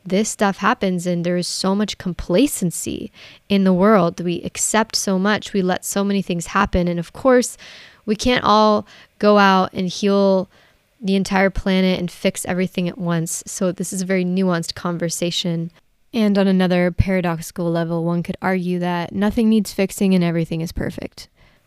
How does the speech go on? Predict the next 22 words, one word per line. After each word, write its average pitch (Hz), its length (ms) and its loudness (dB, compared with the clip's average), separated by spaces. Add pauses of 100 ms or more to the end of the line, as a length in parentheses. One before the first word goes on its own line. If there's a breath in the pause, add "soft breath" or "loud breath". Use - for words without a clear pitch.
(100)
But 190 320 0
for 202 140 -4
me, 196 320 0
that 185 220 0
was 185 160 -2
a 180 60 -2
big 175 280 -4 (100)
reason 208 400 0
I 190 80 2
think 175 200 -6
it 180 60 -4
was 170 160 -4
brought - 220 -8
forward 196 560 0 (580)
towards 190 420 -2
me, 175 120 0
'cause 175 200 -6
it 165 60 -8
was, 170 260 -10 (640 soft breath)
it 214 100 -6
was 180 300 -2
a 175 460 -2